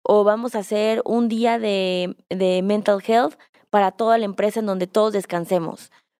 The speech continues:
O vamos a, a adicionar un viernes al mes en donde todos nos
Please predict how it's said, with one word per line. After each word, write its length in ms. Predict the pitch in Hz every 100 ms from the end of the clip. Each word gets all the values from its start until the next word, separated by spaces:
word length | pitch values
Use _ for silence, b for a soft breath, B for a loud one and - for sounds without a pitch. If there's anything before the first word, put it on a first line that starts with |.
| _
O 140 | -
vamos 380 | 220 233 247 247
a, 680 | 226 208 202 190 185 185 -
a 220 | - 180 180
adicionar 680 | 196 190 196 214 240 254
un 300 | - 220 220
viernes 640 | 202 233 262 247 254 240 214
al 180 | 190
mes 360 | 196 220 240 233
en 120 | 208
donde 320 | 180 185 180
todos 380 | 175 214 214 214
nos 300 | 202 185 185